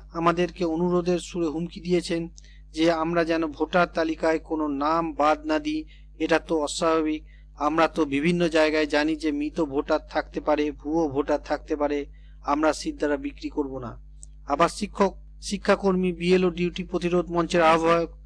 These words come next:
অনিমেষ হালদার বলেছেন, "এই পরিস্থিতিতে সিকিউরিটি ব্যাপারটা না কনফার্ম হলে আমরা কিন্তু এই দায়িত্ব পালন করব না।"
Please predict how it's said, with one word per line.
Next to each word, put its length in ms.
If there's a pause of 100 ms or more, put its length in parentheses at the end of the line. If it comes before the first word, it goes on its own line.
(100)
অনিমেষ 460
হালদার 340
বলেছেন, 360
"এই 140
পরিস্থিতিতে 720
সিকিউরিটি 560
ব্যাপারটা 440
না 240
কনফার্ম 500
হলে 240
আমরা 280
কিন্তু 260
এই 100
দায়িত্ব 340
পালন 320
করব 300
না।" 160